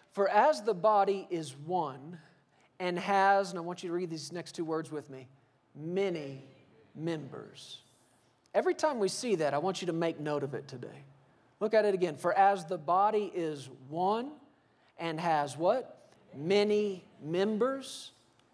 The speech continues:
but all the members of that one body, being many, are one body, so also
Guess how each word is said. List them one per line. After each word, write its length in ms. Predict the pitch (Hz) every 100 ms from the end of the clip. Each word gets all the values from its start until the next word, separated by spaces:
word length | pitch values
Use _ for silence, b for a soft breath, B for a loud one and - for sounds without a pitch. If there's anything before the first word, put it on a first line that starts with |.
| b b b -
but 100 | 180
all 180 | 180 190
the 100 | 185
members 420 | 190 196 202 175
of 180 | 175 160
that 400 | 156 147 - 135
one 420 | 170 190 196 170
body, 520 | 156 165 185 208 214
being 500 | 156 180 185 170 156
many, 360 | 165 180 214 214
are 320 | 165 170 185
one 320 | 170 196 202
body, 380 | 185 185 196 208 B
so 520 | - - - 175 185 180
also 880 | 165 170 180 - 190 175 175 165